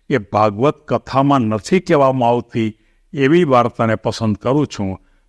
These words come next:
તમારા સંતાનોને અર્જુન બનાવો, તમારા સંતાનો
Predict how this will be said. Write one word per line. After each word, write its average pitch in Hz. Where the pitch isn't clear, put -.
તમારા 151
સંતાનોને 117
અર્જુન 113
બનાવો, 110
તમારા 131
સંતાનો 110